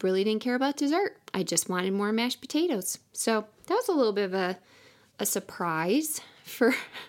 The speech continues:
<laughs> Thanksgiving. Don't you like that when you eat something and you're like, "Huh, this is wh-, this is won me over."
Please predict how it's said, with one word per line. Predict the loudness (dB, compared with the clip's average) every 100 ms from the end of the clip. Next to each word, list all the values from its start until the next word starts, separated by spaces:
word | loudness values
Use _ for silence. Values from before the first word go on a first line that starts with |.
| -18
<laughs> | -12 -8 -6 -6
Thanksgiving. | 0 0 0 0 2 2 0 -4 -2
Don't | 0 2
you |
like | 2 2 4
that | 4
when | 4
you | 2
eat | 0 0
something | -2 0 0
and | 2
you're | 2
like, | 0 0 -4 -10 -18 -20 -14
"Huh, | 2 2 2 -2 _ _ _ _ -2
this | 0 0
is | 0 0
wh-, | -2 -2
this | -2 -2
is | 0 0
won | 2
me | 2 2
over." | 0 0 -2